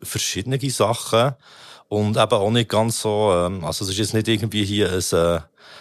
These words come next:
Rapper-Interview mit euch oder so etwas. Wir haben verschiedene Sachen. Wir reden vielleicht auch ein bisschen darüber, was wir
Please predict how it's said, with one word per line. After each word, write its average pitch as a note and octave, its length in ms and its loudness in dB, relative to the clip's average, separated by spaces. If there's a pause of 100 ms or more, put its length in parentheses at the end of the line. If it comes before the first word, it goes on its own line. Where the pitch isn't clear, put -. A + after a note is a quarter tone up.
(120)
Rapper-Interview A2+ 840 0
mit A#2 220 0
euch A2+ 260 4
oder A2+ 160 0
so A2+ 240 2
etwas. A2+ 440 -4 (380)
Wir A#2+ 120 4
haben A#2+ 260 4
verschiedene D#3+ 480 2
Sachen. D3+ 680 2
Wir A#2 160 -2
reden F2+ 160 0
vielleicht G2 280 -2
auch G2 180 -2
ein A2 80 0
bisschen G#2 220 -2
darüber, F#2 180 -2
was F2+ 160 -4
wir F2+ 140 -6